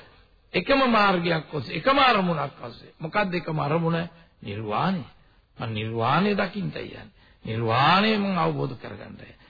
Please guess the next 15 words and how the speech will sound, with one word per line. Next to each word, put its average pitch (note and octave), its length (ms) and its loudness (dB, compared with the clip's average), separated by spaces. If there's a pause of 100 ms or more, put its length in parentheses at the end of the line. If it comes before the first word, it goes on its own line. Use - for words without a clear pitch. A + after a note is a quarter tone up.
(180)
නිසා E3 160 2
නිර්වාණයෙන් E3 840 4
තොර G#3+ 160 -2
මට F#3 220 0
වෙන E3+ 260 0
සැපයක් D3+ 460 -6
නැහැ. - 200 -12 (320)
නිර්වාණයෙන් F3 580 4
තොර G#3 160 2
මට F#3 220 0
අවබෝධයක් D3 640 -2
නැහැ. A#2 220 -16 (360)
නිවනමයි G3+ 640 6
මගේ G#3+ 440 4
අරමුණ. D3+ 460 0